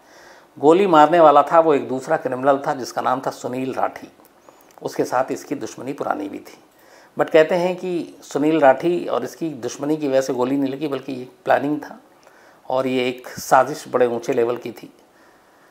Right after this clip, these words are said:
और बागपत जेल के अंदर, सोचिए आप, जेल के अंदर कैदी है और वहाँ पे भी एक कैदी के पास pistol है, वो उससे मुन्ना बजरंगी जैसे criminal को गोली मार रहा है। तो मुन्ना बजरंगी को गोली मारी जाती है, उसको फ़ौरन फिर ले जाया जाता हॉस्पिटल, लेकिन तब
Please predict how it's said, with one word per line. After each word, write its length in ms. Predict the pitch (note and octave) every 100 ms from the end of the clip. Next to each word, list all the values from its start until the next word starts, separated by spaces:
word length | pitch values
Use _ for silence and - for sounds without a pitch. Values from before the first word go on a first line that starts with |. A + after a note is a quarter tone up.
| _ _ -
और 200 | - C3+
बागपत 520 | A2+ D3 - - D#3+
जेल 200 | C3+ D3+
के 160 | D3 C#3+
अंदर, 260 | A2+ A2+ - - - - _
सोचिए 280 | - C#3 D3+
आप, 60 | C#3
जेल 260 | C#3+ D3+
के 100 | D#3+
अंदर 260 | C#3 C#3 D3+
कैदी 260 | C#3 C3 D3+
है 60 |
और 100 | D3
वहाँ 200 | B2+ C3+
पे 140 | C#3 B2+
भी 140 | C3+
एक 180 | C#3 C#3
कैदी 240 | B2+ C3+
के 80 | C3+
पास 500 | A#2 A#2+ A#2 - - G#2+ G#2 G#2 _ _ _ _ _ _ _ _ _
pistol 340 | C#3+ - D#3+ B2+
है, 200 | G#2 - - _ _ _ _ -
वो 140 | C3 C3
उससे 240 | - C#3
मुन्ना 320 | B2 B2+ C3+
बजरंगी 440 | B2 A#2 A#2 B2 C3+
जैसे 380 | A#2 - A#2
criminal 380 | G#2+ - B2 B2+
को 120 | B2
गोली 240 | A#2 A#2 A#2
मार 200 | G2+ F#2
रहा 120 | F#2+
है। 160 | - - _ _ _ _ _
तो 80 | C#3+
मुन्ना 200 | D3+ E3
बजरंगी 380 | D#3 D3 D3+ D#3+
को 140 | D#3+
गोली 260 | C#3 C#3 D#3+
मारी 220 | D3 C#3
जाती 300 | C3+ C3+ D3
है, 60 | D3
उसको 200 | - C3
फ़ौरन 300 | B2+ B2 B2+
फिर 160 | C3
ले 160 | A2+ B2
जाया 140 | B2
जाता 220 | A#2+ A#2+
हॉस्पिटल, 420 | A#2 A2+ - B2 A#2+
लेकिन 280 | A2+ -
तब 120 | G#2